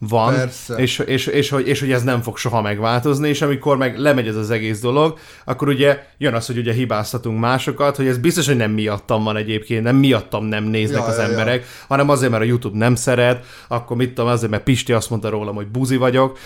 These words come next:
Speaker 1: azért, mert mit tudom én, micsoda, és akkor ilyenkor nem, ilyenkor nem tudatosul az emberekben az, vagyis a videósokban az,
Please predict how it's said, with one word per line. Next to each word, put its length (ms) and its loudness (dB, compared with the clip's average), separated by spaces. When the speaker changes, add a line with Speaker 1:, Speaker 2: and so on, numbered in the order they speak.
Speaker 1:
azért, 300 0
mert 160 -2
mit 160 0
tudom 240 0
én, 120 -4
micsoda, 560 2
és 140 -2
akkor 300 0
ilyenkor 280 0
nem, 380 0
ilyenkor 500 -2
nem 220 2
tudatosul 500 -2
az 100 0
emberekben 560 0
az, 240 2
vagyis 180 -2
a 40 0
videósokban 680 -2
az, 240 -4